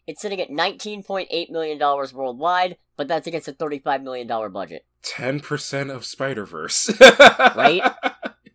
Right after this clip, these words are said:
Speaker 1: What a
Speaker 2: Damn.
Speaker 1: disparity between first and third.
Speaker 2: Yeah.
Speaker 1: Fourth place,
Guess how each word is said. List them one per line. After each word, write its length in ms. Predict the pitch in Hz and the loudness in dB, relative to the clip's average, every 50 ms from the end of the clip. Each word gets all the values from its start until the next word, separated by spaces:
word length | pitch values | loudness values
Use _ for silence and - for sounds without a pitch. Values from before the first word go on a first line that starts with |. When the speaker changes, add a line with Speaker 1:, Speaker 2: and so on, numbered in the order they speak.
| _ - - - - | _ -20 -20 -16 -6
Speaker 1:
What 220 | 151 170 233 262 | 0 0 2 2
a 40 | 220 | 2
Speaker 2:
Damn. 80 | 190 202 | 0 -2
Speaker 1:
disparity 640 | - 180 165 160 151 180 175 175 196 190 170 156 | -4 -4 -6 -6 -2 0 0 2 2 0 -2 -4
between 480 | 135 113 123 - - 156 151 147 139 123 | -6 -8 -10 -14 -10 -8 -8 -8 -8 -10
first 440 | _ - 151 151 151 160 - - 151 | _ -8 -6 -6 -6 -6 -8 -10 -12
and 160 | 127 113 - | -12 -12 -12
third. 420 | - 127 117 104 101 123 151 156 _ _ _ _ _ _ _ | -12 -12 -10 -10 -12 -14 -16 -18 _ _ _ _ _ _ _
Speaker 2:
Yeah. 680 | - 101 92 95 104 107 101 95 87 80 78 76 82 87 _ _ _ _ _ _ _ _ _ _ _ _ _ | -20 -18 -14 -8 -6 -4 -2 -2 -2 -2 -4 -6 -8 -10 _ _ _ _ _ _ _ _ _ _ _ _ _
Speaker 1:
Fourth 340 | - - 247 294 302 269 - | -4 0 0 0 0 -2 -4
place, 380 | 254 254 262 262 269 - - | -2 -2 0 -2 -2 -4 -10